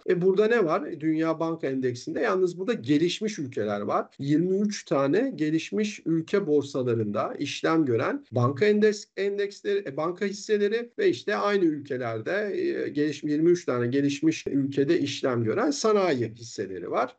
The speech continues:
Yani nedir bu gelişmiş ülkeler kabaca? İşte Amerika Birleşik Devletleri, İngiltere, Avrupa'daki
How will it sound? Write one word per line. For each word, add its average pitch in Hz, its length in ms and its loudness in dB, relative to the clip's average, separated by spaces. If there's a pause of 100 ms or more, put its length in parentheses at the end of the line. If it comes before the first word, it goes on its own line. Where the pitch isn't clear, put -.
Yani 147 280 0
nedir 165 260 4
bu 117 80 -6
gelişmiş 110 480 -10
ülkeler 104 320 -6
kabaca? 127 360 -4
İşte - 300 -6
Amerika 120 380 0
Birleşik 117 380 -4
Devletleri, - 500 0
İngiltere, 151 540 2
Avrupa'daki 147 800 0